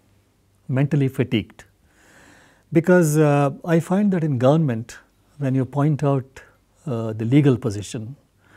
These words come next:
and say something cannot be done, very often you're overruled. And then you always felt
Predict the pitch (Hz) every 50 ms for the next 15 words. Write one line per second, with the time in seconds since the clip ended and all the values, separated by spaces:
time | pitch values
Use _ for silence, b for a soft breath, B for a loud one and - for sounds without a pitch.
0 | b b b b b - 131 127 - - 147 139 - 151 131 - - 131 - 147
1 | 127 127 123 107 123 107 107 147 156 123 104 113 127 - _ _ b b b b
2 | b b b b b b b _ 160 156 170 170 180 170 170 160 - - 165 156
3 | 151 147 156 190 - _ _ _ _ _ _ _ - 135 131 123 113 110 110 101
4 | 101 92 90 92 95 - - - _ _ _ _ _ _ _ _ _ _ b b
5 | b b b b b b 202 170 175 175 190 196 185 170 165 180 180 180 160 175
6 | 170 175 190 180 165 - - - - 170 175 175 156 - - - -